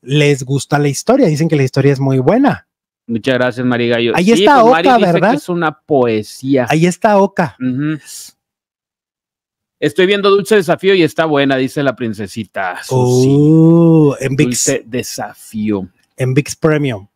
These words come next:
Speaker 2: "Pura protagonista me, a excepción de Angelique", dice Rosy Mar-, Rosy
Speaker 1: Sí,
Speaker 2: Marx.
Speaker 1: pero por ejemplo, Diana Salazar, pues la novela es mala, la serie o novela o lo que sea, eso, ese híbrido.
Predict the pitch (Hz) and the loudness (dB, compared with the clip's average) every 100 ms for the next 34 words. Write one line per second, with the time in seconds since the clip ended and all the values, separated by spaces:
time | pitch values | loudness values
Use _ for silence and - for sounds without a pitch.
0 | - 127 147 147 120 117 113 120 - 135 | -8 -4 -2 -2 -2 -2 0 -2 -2 -2
1 | 131 151 160 113 117 - 113 - - 156 | 0 -2 -4 -4 -6 -6 -8 -8 -6 -2
2 | 180 190 151 - _ _ 104 101 92 135 | 0 0 -2 -4 _ _ -2 -2 0 0
3 | 156 101 104 98 90 90 92 87 87 87 | 0 -4 -8 -8 -10 -10 -12 -12 -10 -12
4 | - _ - 98 - 104 104 - - - | -14 _ -14 -12 -8 -6 -6 -8 -2 2
5 | 311 339 104 - - - _ - 202 170 | 4 4 0 -6 -20 -20 _ -2 0 0
6 | 139 151 139 160 143 190 180 160 160 160 | 0 -2 0 -2 0 0 2 0 0 -2
7 | 143 120 147 147 156 143 117 117 123 131 | -4 -2 0 -2 -2 -6 -4 -2 0 0
8 | 127 143 143 120 - _ - 120 - 156 | 0 0 0 -6 -12 _ -8 -6 0 0
9 | 151 139 127 120 127 147 139 120 117 120 | 2 -2 -2 0 0 0 0 -2 -6 -2
10 | 156 147 143 139 113 _ _ _ _ 139 | 0 2 0 -2 -10 _ _ _ _ 0
11 | 139 151 151 139 98 | 4 4 2 -2 -6